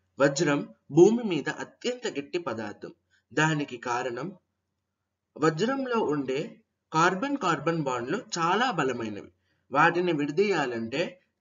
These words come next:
చాలా ఎక్కువ మొత్తంలో శక్తి అవసరమవుతుంది. కనుక డైమండ్ చాలా బలమైన పదార్థం. ఇప్పుడు మనం graphite గురించి తెలుసుకుందాం. Graphite two డీ నిర్మాణం కల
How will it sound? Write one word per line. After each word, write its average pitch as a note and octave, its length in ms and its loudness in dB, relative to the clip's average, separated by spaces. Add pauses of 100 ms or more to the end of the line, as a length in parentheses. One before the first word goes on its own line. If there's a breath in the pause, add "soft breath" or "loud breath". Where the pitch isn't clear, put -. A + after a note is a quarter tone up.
(120)
చాలా F#3+ 380 2
ఎక్కువ G3 440 -2
మొత్తంలో D3+ 540 -4
శక్తి E3 340 -2
అవసరమవుతుంది. A#2+ 800 -6 (540 soft breath)
కనుక E3+ 300 2 (400)
డైమండ్ D3+ 460 0 (360)
చాలా D3 320 2 (160)
బలమైన C3 440 0
పదార్థం. F#2+ 540 -6 (1040 soft breath)
ఇప్పుడు G3 280 8
మనం E3+ 380 4 (180)
graphite D#3 540 6
గురించి D3 280 -2
తెలుసుకుందాం. G#2 600 -6 (500)
Graphite E3 600 0 (160)
two A3+ 140 4
డీ C4+ 160 4
నిర్మాణం D#3+ 600 -2
కల C#3 180 -2